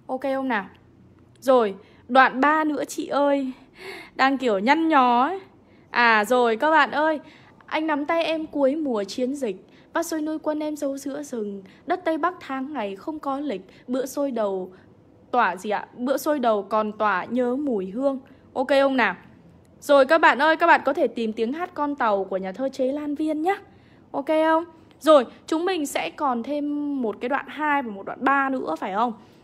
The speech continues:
Thì, à, chị một lát nữa có thể là chị sẽ làm cái sơ đồ tư duy cho các bạn về cái phần này.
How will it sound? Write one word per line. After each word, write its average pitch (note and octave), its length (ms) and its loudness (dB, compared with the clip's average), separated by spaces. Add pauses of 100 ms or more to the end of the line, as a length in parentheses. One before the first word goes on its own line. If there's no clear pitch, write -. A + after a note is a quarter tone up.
(140)
Thì, A3+ 320 -4
à, G3 180 -2
chị G3 440 -12
một A3 140 -6
lát D4 180 -2
nữa D#4+ 400 -6
có A#3+ 120 -6
thể C#4 160 -6
là G3+ 100 -8
chị A3+ 200 -14
sẽ B3+ 240 -10
làm A3 360 -6
cái F#3+ 420 -8
sơ C#4+ 220 -4
đồ A3+ 140 -2
tư B3 100 -8
duy C4+ 160 -6
cho C4+ 120 -8
các C#4+ 140 -4
bạn - 240 -2
về F3 80 -10
cái G3 140 -12
phần A3 200 -6
này. G3+ 200 -10